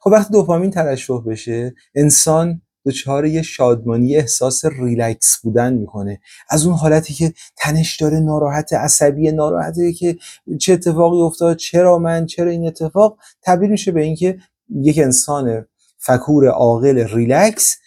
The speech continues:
آرام، متین، باوقار بتونه تصمیم گیری جدید انجام بده. هر شب سه تا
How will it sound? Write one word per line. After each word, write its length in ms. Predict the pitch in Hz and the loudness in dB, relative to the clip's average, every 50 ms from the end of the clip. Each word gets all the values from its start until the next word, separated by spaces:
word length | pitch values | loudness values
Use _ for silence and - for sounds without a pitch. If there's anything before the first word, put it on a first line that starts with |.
| _ _ _ _ _ - | _ _ _ _ _ 2
آرام، 680 | - 139 131 127 127 131 147 175 196 214 226 240 233 - - | 4 6 6 6 6 4 2 0 0 0 -2 -2 -4 -6 -6
متین، 640 | 117 110 117 - - 165 202 240 269 285 262 - - _ _ - | -6 -6 -6 -6 -2 0 2 2 2 0 -2 -8 -12 _ _ 2
باوقار 680 | 139 135 131 123 135 135 135 175 202 233 254 262 262 - _ _ _ - | 4 4 6 4 4 2 2 4 4 4 4 2 -2 -6 _ _ _ -4
بتونه 300 | 247 254 247 220 208 196 | -4 -2 0 0 0 0
تصمیم 600 | 202 - 170 170 165 - - - 165 156 151 147 | -2 -2 -4 -2 -2 -2 -2 -2 -2 -2 -2 -2
گیری 320 | 131 139 147 147 175 202 | 0 0 0 2 2 0
جدید 380 | 165 151 147 127 123 131 135 120 | 2 2 2 2 2 2 2 0
انجام 420 | 113 107 107 104 113 107 104 101 | 0 0 -2 -4 -4 -4 -4 -4
بده. 340 | 101 107 104 98 104 98 - _ _ _ _ _ _ _ _ - - - - - | -4 -6 -8 -8 -10 -14 -16 _ _ _ _ _ _ _ _ -20 -20 -20 -8 -2
هر 160 | - 165 170 | 0 2 2
شب 260 | 165 - - 180 170 180 | 2 0 0 0 0 0
سه 360 | - - - - - 220 247 | 0 0 0 2 4 4 4
تا 520 | 240 247 - 190 170 156 151 156 160 156 | 2 2 0 0 0 0 0 -2 -4 -6